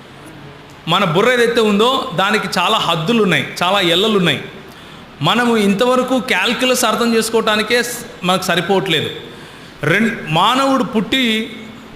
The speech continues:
దాదాపు ఇన్ని, ఇన్ని, ఇన్ని లక్షల సంవత్సరాలు అయిన తర్వాత ఇప్పుడు రీసెంట్గా మనము ఉష్ణోగ్రతను కొలవటం మొదలుపెట్టాం.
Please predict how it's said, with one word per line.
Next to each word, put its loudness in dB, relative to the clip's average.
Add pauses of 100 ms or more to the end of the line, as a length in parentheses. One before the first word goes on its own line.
(120)
దాదాపు 2
ఇన్ని, 4
ఇన్ని, 0
ఇన్ని 0
లక్షల 0
సంవత్సరాలు 0
అయిన 2
తర్వాత 2
ఇప్పుడు 0 (460)
రీసెంట్గా 2
మనము 2 (960)
ఉష్ణోగ్రతను 0
కొలవటం 0
మొదలుపెట్టాం. 0